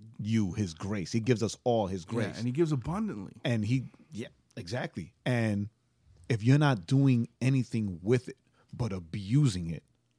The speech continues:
Speaker 1: right? And I'm gonna say this, and it's gonna be a <laughs> little bit controversial, but if you're not doing anything but abusing his grace,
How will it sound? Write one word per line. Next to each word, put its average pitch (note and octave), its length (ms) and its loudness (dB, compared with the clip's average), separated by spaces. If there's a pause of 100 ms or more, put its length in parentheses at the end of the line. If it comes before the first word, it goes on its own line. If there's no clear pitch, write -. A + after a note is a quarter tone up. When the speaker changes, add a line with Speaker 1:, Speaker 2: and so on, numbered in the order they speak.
(120)
Speaker 1:
right? F#2 160 -6
And F#2+ 80 -8
I'm G2+ 100 -4
gonna G#2+ 160 -2
say C#3 260 -2
this, F#2+ 320 -4 (280)
and - 60 -8
it's F#2 80 -8
gonna G2 120 -4
be G2 100 -6
a F2+ 40 -4
<laughs> - 0 -
little C3 200 2
bit A#2+ 160 2 (100)
controversial, B2+ 680 0 (300)
but A#2 180 -2
if G#2 140 -4
you're C3 120 2
not E3+ 200 0
doing C#3+ 300 4
anything G2+ 420 2
but G#2 300 -4
abusing A2 880 2
his F#2+ 200 -4
grace, G#2+ 640 0